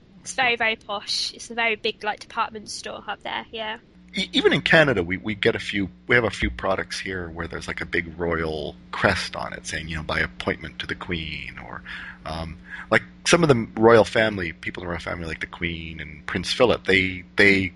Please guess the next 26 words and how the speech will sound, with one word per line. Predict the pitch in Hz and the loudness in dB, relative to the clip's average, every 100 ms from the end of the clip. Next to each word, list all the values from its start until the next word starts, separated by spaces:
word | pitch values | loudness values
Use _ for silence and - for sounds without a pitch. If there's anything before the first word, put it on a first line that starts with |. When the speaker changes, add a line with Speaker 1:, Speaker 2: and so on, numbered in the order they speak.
| - - - - | -12 -18 -18 0
Speaker 2:
they | 113 | 2
kind | - 135 120 | 4 4 4
of, | 107 - - | 2 -2 -2
like, | 101 92 - - - - - - | 0 2 -4 -14 -20 -20 -4 0
um, | 92 - 82 73 - - - - | 2 0 -8 -14 -20 -20 -20 -2
they | 117 | 2
put | 170 | 6
their | 139 | 6
name | 131 135 107 | 6 4 2
on | 87 | -2
products | - 135 101 - - - | 4 6 6 0 -8 -6
or, | 87 85 | -4 -2
or, | 90 87 | 0 0
or, | - 87 82 76 | 0 -2 -2 -4
or, | - 87 - | -2 -2 -2
or, | 87 87 80 - - - - - - | -2 0 -2 -8 -18 -18 -20 -18 -4
or, | 90 80 82 | 0 0 0
um, | 80 71 73 92 90 | 0 -2 -6 -10 6
businesses, | 156 143 78 - - - | 8 8 0 -6 -8 -8
you | 92 | -8
know, | 85 | -6
like, | 80 - | -6 -2
like | 90 - | -2 0
the | |
Queen | - 123 120 107 | 0 2 2 2
uses | 98 95 87 87 85 80 | 2 2 2 2 2 0